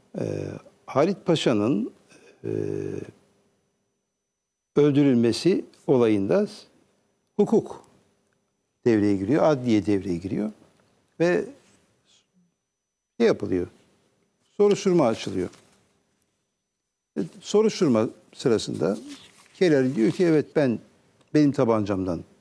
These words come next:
ateşlendi, ben yaptım, ben vurdum. Ama," diyor, "işte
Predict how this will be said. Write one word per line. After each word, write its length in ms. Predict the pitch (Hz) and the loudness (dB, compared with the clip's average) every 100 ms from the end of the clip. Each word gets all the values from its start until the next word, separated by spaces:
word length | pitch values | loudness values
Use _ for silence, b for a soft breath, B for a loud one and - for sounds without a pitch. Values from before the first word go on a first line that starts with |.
| - | -6
ateşlendi, 680 | - 139 - 143 143 165 - _ _ _ _ _ _ _ _ _ _ _ | -2 -2 0 0 0 -2 -4 _ _ _ _ _ _ _ _ _ _ _
ben 260 | 165 151 127 - _ - | 0 2 0 -4 _ -2
yaptım, 460 | 113 98 - 101 92 | 0 -2 -8 -8 -2
ben 240 | 143 131 | 0 0
vurdum. 360 | 104 98 92 78 _ _ _ _ _ _ _ _ _ _ _ _ _ _ _ _ - | 0 -2 -6 -12 _ _ _ _ _ _ _ _ _ _ _ _ _ _ _ _ -2
Ama," 260 | 185 113 117 | 2 2 2
diyor, 160 | 196 | 2
"işte 360 | 190 - 156 | 2 0 0